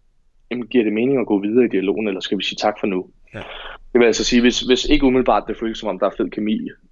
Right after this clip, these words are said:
Speaker 1: øh, personligt, jeg vil sige, det, det er, det er sjældent, synes jeg, at vi er derude. Øh, men nogle gange så møder man bare nogen, hvor, at man er fu-, fuldstændig modsat af hinanden. Men det, det er nu sjældent, synes jeg.
Speaker 2: Ja.
Speaker 1: Så det primære er, hvis nu, at, at, at virksomheden,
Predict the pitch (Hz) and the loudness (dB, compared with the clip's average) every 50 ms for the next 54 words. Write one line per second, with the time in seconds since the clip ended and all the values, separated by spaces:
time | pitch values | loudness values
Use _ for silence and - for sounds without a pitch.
0 | _ - - 104 101 110 - - 104 - 143 139 131 143 143 143 - - - _ | _ -4 0 2 2 2 0 0 0 2 2 2 4 4 2 2 0 -4 -20 _
1 | _ _ _ _ _ - - _ - 107 104 107 110 101 - 120 107 - - 123 | _ _ _ _ _ -20 -6 _ 0 0 0 0 0 0 0 0 0 2 2 2
2 | 120 113 - - - 131 123 120 - - 120 107 113 127 131 123 - - - 107 | 4 2 2 2 2 2 2 2 2 0 0 0 0 0 -2 -4 -6 -6 -6 -6
3 | 98 - 110 104 95 92 92 95 98 101 - 92 101 104 - 113 101 92 90 92 | -2 0 2 2 2 0 0 -2 0 0 2 0 0 0 2 2 2 2 0 -2
4 | 95 101 110 - - - - - - - - - - - _ - - - - - | -4 -6 -6 -8 -14 -20 -20 -18 -18 -18 -20 -20 -20 -20 _ -20 -20 -10 -2 2
5 | 101 101 101 95 98 110 123 147 156 147 139 139 131 139 131 131 131 131 123 104 | 4 6 6 6 6 4 4 4 4 4 2 2 2 2 2 2 2 2 2 2
6 | 113 107 104 104 101 110 117 107 107 101 92 - 98 101 92 98 95 98 98 92 | 0 0 0 -2 -6 -8 -6 -6 -4 -4 -4 -6 -8 -8 -10 -10 -10 -10 -12 -14
7 | - - - 117 104 - - 110 - 110 104 98 98 98 - 104 95 90 87 80 | -12 -8 -6 -6 -6 -4 -6 -6 -4 -4 -2 -2 0 0 0 0 -2 -2 -6 -8
8 | 82 87 95 98 131 143 131 - 147 143 139 127 107 - 104 90 92 101 - - | -4 -4 0 2 2 2 4 4 4 4 6 4 4 4 0 0 -2 -6 -10 -12
9 | 98 - - - - _ _ - 98 76 - - - - - - - - _ _ | -14 -16 -18 -20 -20 _ _ -14 -14 -14 -16 -18 -20 -20 -18 -18 -18 -18 _ _
10 | - - - - - _ _ - - 120 127 - - 151 151 151 135 120 117 123 | -20 -20 -20 -20 -20 _ _ -2 0 2 2 4 2 2 4 4 4 4 2 2
11 | 127 131 120 107 - 127 131 127 127 117 107 - - - 101 - - - 104 - | 0 0 -2 -4 -4 -4 -4 -2 -2 -2 -4 -4 -8 -10 -10 -10 -10 -12 -12 -10
12 | - 104 107 123 117 - 127 120 117 107 98 98 98 95 | -6 -2 -2 -2 -2 -2 -6 -6 -6 -4 -4 -4 -4 -6